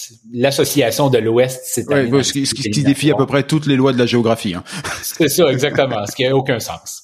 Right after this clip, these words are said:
Speaker 2: <laughs> Mais au moins, ça fait, ça fait un trophée, un trophée en plus. Alors, j'ai vu d'ailleurs qu'il y avait une, une, euh, co-, co-, comment on appelle ça ? Une superstition, voilà, parce que j'ai vu la photo quand ils ont gagné le, le, le trophée.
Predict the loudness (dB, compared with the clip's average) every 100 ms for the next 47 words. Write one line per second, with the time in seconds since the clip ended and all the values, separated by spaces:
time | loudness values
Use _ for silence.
0 | -12 -10 -8 -10 -12 -8 2 4 4 2
1 | 0 0 0 2 2 0 -2 -2 -2 -2
2 | -4 -4 -2 -4 -2 -2 0 2 2 2
3 | 0 -2 -2 -2 0 0 0 2 0 -2
4 | -6 -4 -2 -2 0 2 2 0 0 2
5 | 2 2 0 -2 -8 -18 _ -20 -10 -6
6 | -4 -4 -6 -10 -14 -16 -10 -10 -12 -6
7 | -6 -4 -2 -2 0 0 -2 -4 -4 -6
8 | -10 -20 -6 -2 0 2 0 0 0 0
9 | 0 -2 -2 0 0 -2 -2 0 2 0
10 | 0 -2 -2 -4 -6 -2 2 4 4 4
11 | 2 2 0 -4 -2 -4 -2 -4 0 0
12 | 0